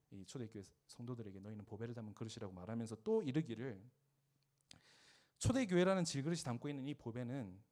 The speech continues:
능력의 심이 큰 것이라고 얘기를 하고 있습니다. 그리고 그 심이 큰 능력은 또 뭐라고 말하고 있습니까? 사람에게 있지 아니하고 누구에게 있다고 말하고 있습니까?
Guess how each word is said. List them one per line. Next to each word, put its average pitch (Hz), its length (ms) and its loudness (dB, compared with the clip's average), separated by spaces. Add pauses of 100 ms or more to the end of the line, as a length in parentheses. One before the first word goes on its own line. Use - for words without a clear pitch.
(380)
능력의 170 460 0
심이 190 340 -2
큰 - 300 -4
것이라고 117 440 -4
얘기를 90 240 -14
하고 101 140 -16
있습니다. - 320 -20 (840)
그리고 190 240 2
그 196 140 2
심이 208 340 0
큰 220 340 0
능력은 165 600 4
또 151 80 -2
뭐라고 107 260 0
말하고 101 260 -4
있습니까? 95 580 -10 (460)
사람에게 208 640 0
있지 156 300 -6
아니하고 110 320 -4
누구에게 123 420 -4
있다고 98 240 -10
말하고 92 260 -12
있습니까? 101 560 -14